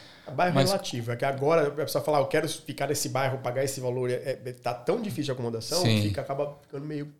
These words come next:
Speaker 1: difícil nesse sentido.
Speaker 2: Mas o, o quanto mais perto da praia e mais perto da city, também mais caro vocês, vale, vale ter isso em mente, né?
Speaker 1: É, isso
Speaker 2: O
Speaker 1: é
Speaker 2: aluguel,
Speaker 1: verdade.
Speaker 2: ele vai ser mais caro. Mas o pessoal costuma ficar muito, muito perto de,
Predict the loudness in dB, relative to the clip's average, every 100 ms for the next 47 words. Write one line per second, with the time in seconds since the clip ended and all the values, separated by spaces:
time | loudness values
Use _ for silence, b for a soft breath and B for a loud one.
0 | _ -20 -20 -20 -16 -10 -10 -8 -10 -10
1 | -12 _ _ 2 4 6 6 6 2 2
2 | 2 6 8 6 8 6 8 10 8 12
3 | 12 12 10 8 8 8 4 8 8 8
4 | 4 4 4 6 8 6 8 6 6 2
5 | 0 0 -2 -6 -6 -4 4 6 6 4
6 | 4 2 2 0 0 0 2 2 2 2
7 | 2 0 2 4 6 10 10 10 6 6
8 | 4 4 4 6 6 4 B B B -4
9 | 2 4 6 4 2 4 6 6 4 0
10 | 0 0 2 2 2 2 0 2 2 4
11 | 4 4 2